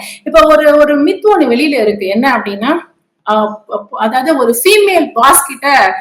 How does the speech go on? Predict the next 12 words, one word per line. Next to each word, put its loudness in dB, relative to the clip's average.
வேலையே 4
செய்ய 2
முடியாது 0
அப்படின்ற 0
ஒரு -4
தாட் 2
வெளியில 0
அதிகமா 0
பரவிட்டே -2
இருக்கு. -2
நீங்க -2
கவனிச்சிருக்கீங்களா? -4